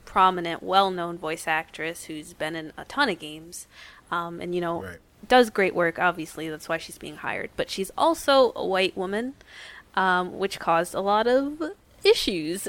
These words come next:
Speaker 1: you know, with a white woman voicing this black actor or black character,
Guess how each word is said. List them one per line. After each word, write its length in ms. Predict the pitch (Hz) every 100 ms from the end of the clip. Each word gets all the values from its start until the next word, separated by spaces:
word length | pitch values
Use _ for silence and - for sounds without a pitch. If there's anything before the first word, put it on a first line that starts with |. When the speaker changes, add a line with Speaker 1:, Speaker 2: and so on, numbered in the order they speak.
| -
Speaker 1:
you 280 | 208 202 196
know, 180 | 190
with 160 | 202 202 _ _ _ _ -
a 260 | 202 196
white 160 | 214 220
woman 280 | 226 220 214
voicing 440 | 220 226 220 208
this 160 | 202 -
black 300 | 202 208 -
actor 560 | 262 285 - 277 269 262
or 220 | 202 185 -
black 260 | 196 190 -
character, 640 | 285 277 - 247 233 220